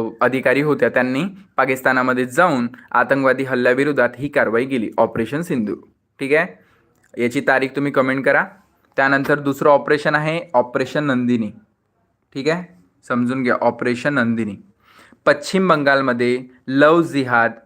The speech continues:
व धर्मांतर विरोधात मोहीम राबविण्यात आली. खालीलपैकी पश्चिम बंगालमध्ये लव जिहादबद्दल किंवा धर्मांतर विरोधात कोणती मोहीम राबवली? तर ऑपरेशन नंदिनी.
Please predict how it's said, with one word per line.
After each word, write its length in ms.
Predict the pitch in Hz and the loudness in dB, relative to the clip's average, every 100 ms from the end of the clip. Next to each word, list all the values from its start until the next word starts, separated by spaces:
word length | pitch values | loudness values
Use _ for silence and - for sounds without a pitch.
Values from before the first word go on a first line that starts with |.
| - | 0
व 140 | 143 | 0
धर्मांतर 840 | 139 143 135 147 156 165 160 160 | 2 2 2 4 2 0 0 0
विरोधात 680 | 147 123 117 117 139 123 - | 2 0 -2 2 2 2 -2
मोहीम 400 | 135 123 147 151 | -6 -4 -6 0
राबविण्यात 460 | 127 110 113 120 143 | 0 0 -2 -2 -2
आली. 200 | - 117 101 - - _ | -2 -4 -6 -14 -20 _
खालीलपैकी 1040 | - 147 170 196 180 143 - 127 127 - - _ | 0 2 4 2 2 -2 0 -4 -4 -8 -20 _
पश्चिम 520 | 165 160 - - 190 175 | 0 0 -4 -4 0 2
बंगालमध्ये 760 | 143 135 135 139 131 131 131 | 2 2 0 0 -2 -2 2
लव 180 | 139 165 | 4 4
जिहादबद्दल 960 | 143 139 127 127 120 151 139 120 117 110 - _ _ _ | 2 -2 0 -2 2 0 0 0 0 0 -8 _ _ _
किंवा 160 | 143 131 | 2 2
धर्मांतर 540 | 135 139 143 147 151 | 2 2 2 2 -2
विरोधात 380 | 135 135 139 123 120 | 0 0 2 0 2
कोणती 300 | 156 160 170 | 0 0 0
मोहीम 400 | 170 147 131 139 | 0 -2 -2 0
राबवली? 500 | 127 110 120 127 180 - - _ | 0 0 0 -2 -4 -6 -18 _
तर 80 | 131 | -6
ऑपरेशन 580 | - - - 117 135 151 | -4 -4 -2 -4 -4 -2
नंदिनी. 460 | 127 110 107 98 | 0 -2 -4 -6